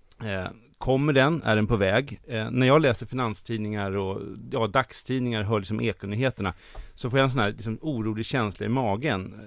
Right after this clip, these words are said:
Det är som att det luktar ekonomisk kris i luften, att det är som så här någon svag lukt, ungefär som man igår i förmiddag kände doften av snö, men man såg ingen snö.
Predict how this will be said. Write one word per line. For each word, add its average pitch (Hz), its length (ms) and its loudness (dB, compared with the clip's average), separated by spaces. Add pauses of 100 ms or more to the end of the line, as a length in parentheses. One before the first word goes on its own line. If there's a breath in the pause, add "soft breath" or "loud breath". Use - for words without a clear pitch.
Det 123 220 -2
är 127 40 2
som 123 160 0
att - 280 -4
det 120 220 -4
luktar 143 580 -2
ekonomisk 107 540 -4
kris 143 420 -6
i - 20 -4
luften, 123 420 -4
att 92 60 -6
det 113 60 -4
är 110 40 -2
som 101 160 -6
så 104 80 -2
här 95 140 2 (220 soft breath)
någon 113 140 -6
svag 110 420 0
lukt, - 340 -4
ungefär 104 240 -2
som 98 100 -6
man 107 100 -2
igår 117 360 2
i 104 40 2
förmiddag 113 480 0
kände 101 300 -4
doften 104 440 -6
av 101 80 -4
snö, - 520 -6
men 110 160 -2
man 113 100 0
såg 165 280 0
ingen 87 240 -2
snö. - 280 -10